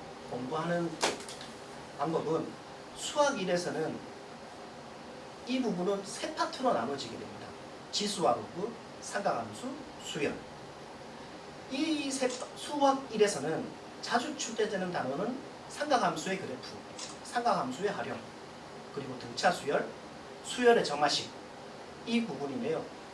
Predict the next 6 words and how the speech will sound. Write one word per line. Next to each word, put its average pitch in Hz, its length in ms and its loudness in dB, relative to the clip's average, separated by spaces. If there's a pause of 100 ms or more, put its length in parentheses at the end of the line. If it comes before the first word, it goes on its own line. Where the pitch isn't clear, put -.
(120)
이 160 40 4
부분은, 196 600 4 (500)
어, 127 340 -4 (1120)
많은 262 580 6 (360)
기존에 127 520 6 (340)
많이 175 500 2